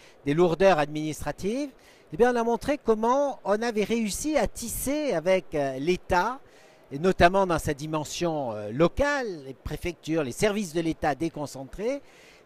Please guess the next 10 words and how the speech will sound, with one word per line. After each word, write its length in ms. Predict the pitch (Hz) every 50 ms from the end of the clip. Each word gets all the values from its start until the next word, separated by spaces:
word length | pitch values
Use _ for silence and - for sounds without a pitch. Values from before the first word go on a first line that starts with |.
| -
des 120 | 135 202 196
relations 500 | 202 214 208 196 - - 254 302 320 - -
qui, 360 | - - 226 233 226 220 196 160
euh, 220 | 143 135 131 127 120 - - - - -
seront, 720 | - - - 202 202 160 185 202 202 190 180 160 131 120
euh, 180 | 120 117 113 110 107 - - - - -
qui 120 | - 175 170
facilitent 840 | - - 277 254 - - 262 247 262 254 - - - - - - - - - - - - - _ _ - - 135
les 160 | 139 160 170
dossiers 640 | 143 165 170 156 - - - 254 285 320 330 320 311